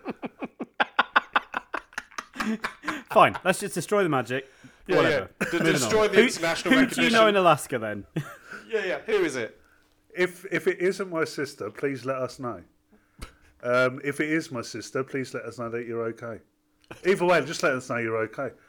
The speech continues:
Speaker 3: Um, <laughs> I'm annoyed that I've only just learnt that we've got a listener in Alaska.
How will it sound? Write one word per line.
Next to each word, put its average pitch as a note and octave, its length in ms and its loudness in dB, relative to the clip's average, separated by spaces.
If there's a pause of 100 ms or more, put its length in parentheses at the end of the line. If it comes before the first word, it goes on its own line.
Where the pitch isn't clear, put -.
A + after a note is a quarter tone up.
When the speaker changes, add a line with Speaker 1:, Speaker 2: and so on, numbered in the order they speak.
(380)
Speaker 3:
Um, C3+ 400 0 (1160)
<laughs> - 960 -20
I'm D#3 180 2
annoyed F3+ 320 2
that E3+ 120 2
I've C#3+ 140 2
only D3 240 2
just C3+ 320 -4
learnt A#2+ 460 2 (220)
that A2+ 280 -4
we've A2+ 240 -8
got A2+ 160 -8
a - 20 -8
listener A2+ 580 -8
in A2 100 -10
Alaska. A2 580 -8